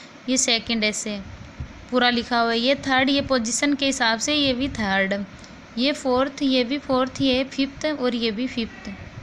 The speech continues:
ये sixth और ये seventh, ये एट्थ, ये ninth और ये tenth। First का ऐसे first लिखा जाए, second,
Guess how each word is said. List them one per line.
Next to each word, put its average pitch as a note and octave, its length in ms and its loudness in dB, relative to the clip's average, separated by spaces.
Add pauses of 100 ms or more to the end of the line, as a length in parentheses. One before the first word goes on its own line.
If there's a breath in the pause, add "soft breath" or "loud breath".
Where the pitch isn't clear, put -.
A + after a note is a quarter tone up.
(680)
ये C4 160 4
sixth C#4+ 440 -2 (520)
और B3 140 0
ये C4 180 4
seventh, B3+ 580 2
ये C#4 220 4 (180)
एट्थ, B3 320 0
ये C4+ 260 2
ninth A#3+ 420 2
और B3 220 2
ये C4+ 360 0 (100)
tenth। G#3+ 400 0 (1300 loud breath)
First C#4 400 2
का D#4+ 160 4 (100)
ऐसे C4+ 280 2
first D4 300 0
लिखा D4+ 220 2
जाए, D4 160 4
second, C#4+ 520 2